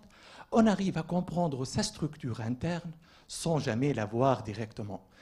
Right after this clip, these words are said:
Eh bien, pour les étoiles qui m'intéressent, c'est pareil. Ces boules de gaz se répartissent en deux zones. Une zone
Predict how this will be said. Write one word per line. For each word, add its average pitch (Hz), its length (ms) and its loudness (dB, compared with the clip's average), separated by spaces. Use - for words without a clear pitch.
Eh 143 60 -2
bien, 135 180 4
pour 139 160 2
les 120 160 -2
étoiles 143 260 -2
qui 123 140 -4
m'intéressent, 123 720 -2
c'est - 240 -4
pareil. 98 420 -10
Ces 131 220 0
boules 147 220 6
de 123 100 4
gaz 151 340 2
se - 80 -2
répartissent 185 720 -4
en 233 160 4
deux 143 180 6
zones. 107 440 2
Une 160 260 4
zone 143 420 4